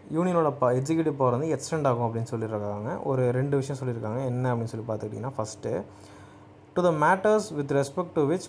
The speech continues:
parliament has power to make laws." பார்லிமெண்ட்டுக்கு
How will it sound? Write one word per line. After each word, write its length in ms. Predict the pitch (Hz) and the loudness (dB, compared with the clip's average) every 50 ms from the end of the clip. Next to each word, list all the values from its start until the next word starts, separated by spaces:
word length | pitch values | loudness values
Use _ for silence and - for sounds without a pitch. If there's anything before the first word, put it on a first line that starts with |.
| - - | -6 0
parliament 500 | - 139 147 170 175 180 175 170 160 165 | 2 4 4 4 4 2 2 0 0 0
has 0 | 160 - - | -2 0 2
power 200 | 131 135 147 143 | 2 2 2 2
to 100 | 147 135 | 0 0
make 260 | 127 127 127 127 - | 0 0 -2 -2 -2
laws." 140 | 107 101 95 - - - - | -4 -4 -6 -8 -8 -2 2
பார்லிமெண்ட்டுக்கு 960 | 120 127 160 175 190 202 196 190 175 165 165 151 156 139 - 185 202 208 - | 4 4 4 4 4 4 2 2 2 0 0 -2 -4 -2 0 0 0 0 -2